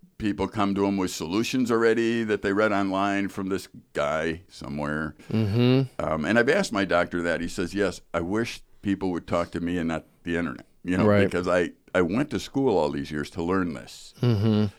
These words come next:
Speaker 1: Uh, and of course, they're different. That's why they call it practice. But likewise, I think in, in the global warming thing, you know, um, it, there's climate change going on.
Speaker 2: Right.
Speaker 1: I think anyone who says there isn't is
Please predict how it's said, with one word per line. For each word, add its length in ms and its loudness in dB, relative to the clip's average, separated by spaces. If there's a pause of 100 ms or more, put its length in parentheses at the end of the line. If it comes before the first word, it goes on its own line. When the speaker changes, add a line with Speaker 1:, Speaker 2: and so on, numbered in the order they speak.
(180)
Speaker 1:
Uh, 180 -10
and 120 0
of 80 -2
course, 340 -2
they're 140 2
different. 540 0 (100)
That's 160 2
why 120 2
they 100 -2
call 240 2
it 100 -6
practice. 500 -4 (600)
But 160 4
likewise, 480 4
I 100 4
think 300 0
in, 140 0
in 220 0
the 80 2
global 640 2 (220)
warming 420 0
thing, 220 -18 (960)
you 120 0
know, 380 -2
um, 520 -4 (1120)
it, 300 -8
there's 260 2
climate 400 -2
change 280 -6
going 200 -8
on. 180 -16 (420)
Speaker 2:
Right. 280 6
Speaker 1:
I 60 6
think 220 4
anyone 300 6
who 60 4
says 300 0
there 120 4
isn't 300 2
is 180 -2